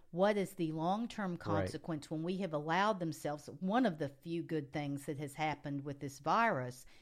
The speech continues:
Speaker 1: is it's made us aware of how dependent we allowed ourselves to become
Speaker 2: Mm-hmm.
Speaker 1: on the Chinese with regard to medications.
Speaker 2: Right.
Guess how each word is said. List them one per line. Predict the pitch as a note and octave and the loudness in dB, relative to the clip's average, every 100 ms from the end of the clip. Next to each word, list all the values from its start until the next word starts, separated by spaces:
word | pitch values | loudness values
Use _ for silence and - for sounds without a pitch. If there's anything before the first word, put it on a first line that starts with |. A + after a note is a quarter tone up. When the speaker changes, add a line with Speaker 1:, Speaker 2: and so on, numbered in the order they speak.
| - | -6
Speaker 1:
is | F3 E3+ | -4 -4
it's | E3 | -4
made | E3 E3+ E3+ | -2 2 2
us | D#3+ - | 0 -2
aware | D#3+ D#3 D#3 D#3 | -2 0 -2 -4
of | D3+ | -6
how | C3 D3 | -6 -8
dependent | C#3 C3 - G3+ A#3 G3+ - | -8 -12 -10 -6 -4 -4 -4
we | D#3 | -4
allowed | C#3+ D3 C#3+ C#3 | -4 -4 -4 -4
ourselves | C3+ C3 - D3 C#3 - | -6 -8 -8 -8 -8 -8
to | D#3 | -6
become | B2+ A2+ A2+ C#3+ | 0 2 2 0
Speaker 2:
Mm-hmm. | D#3 | 0
Speaker 1:
on | D3+ | -4
the | C#3 | -4
Chinese | C#3 E3 D3+ D3+ C#3+ - - - - | -4 -4 -2 -2 -4 -6 -10 -10 -2
with | F3 E3 | -2 -2
regard | D#3+ D3 D3+ D3+ C#3+ | -8 -2 0 0 -2
to | |
medications. | D3+ C#3+ C#3+ C3+ E3+ B3 - E2+ - - - - - | -4 -2 -4 -2 -2 -2 -6 -12 -14 -18 -20 -16 -4
Speaker 2:
Right. | G2+ F#2 | -2 -2